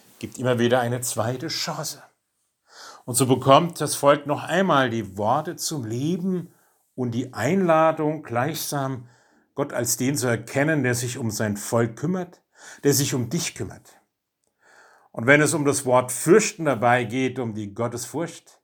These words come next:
dann darf man das nicht als Angst falsch verstehen, sondern es geht darum, dass man Gott mit dem, was er sagt, ernst nimmt, ihm Respekt und Ehrfurcht entgegenbringt. Denn seine Worte dienen im Leben,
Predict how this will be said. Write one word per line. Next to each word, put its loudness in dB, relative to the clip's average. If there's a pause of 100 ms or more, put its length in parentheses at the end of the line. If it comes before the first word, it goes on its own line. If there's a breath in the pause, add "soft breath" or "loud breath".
(400 soft breath)
dann -6
darf 4
man 0
das 0
nicht -4
als -4
Angst -2
falsch 0
verstehen, -6 (540 soft breath)
sondern 4
es 2
geht 0
darum, 6
dass -6
man -4
Gott 0
mit -4
dem, 0
was -4
er -4
sagt, -4
ernst -4
nimmt, -16
ihm 2
Respekt -2
und -12
Ehrfurcht -4
entgegenbringt. -10 (600)
Denn -8
seine 2
Worte 4 (480 loud breath)
dienen 0
im 2
Leben, -2